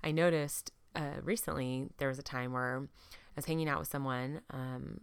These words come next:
and it was a space where I was like, you know, I had a moment where I, in the moment, obviously I was sober, and I remember thinking, if I was drinking right now, I can almost guarantee you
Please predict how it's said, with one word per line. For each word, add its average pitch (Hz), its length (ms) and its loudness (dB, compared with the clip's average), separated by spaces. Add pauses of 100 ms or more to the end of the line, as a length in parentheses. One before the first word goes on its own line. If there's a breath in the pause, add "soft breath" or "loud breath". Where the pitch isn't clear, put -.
and 131 720 -2 (1600)
it 156 120 4
was 147 640 0 (120)
a 156 80 0
space 147 540 2
where 131 400 2
I 139 120 2
was 131 220 -4
like, - 340 -4 (400)
you 135 100 -6
know, 139 300 -6
I 147 140 6
had 175 200 4
a 208 40 4
moment 139 440 2
where 131 360 2 (380)
I, 139 180 -2 (160)
in 151 200 2
the 165 60 2
moment, 127 340 0
obviously 135 320 0
I 127 80 0
was 131 120 -4
sober, 135 460 0 (360 loud breath)
and 147 80 2
I 143 40 6
remember 139 260 4
thinking, 131 580 0 (140)
if 170 300 6 (300)
I 139 100 2
was 143 100 -2
drinking 135 320 -2
right 123 180 0
now, 120 400 0
I 135 80 0
can - 180 -4
almost 139 340 0
guarantee 131 380 -2
you 123 400 0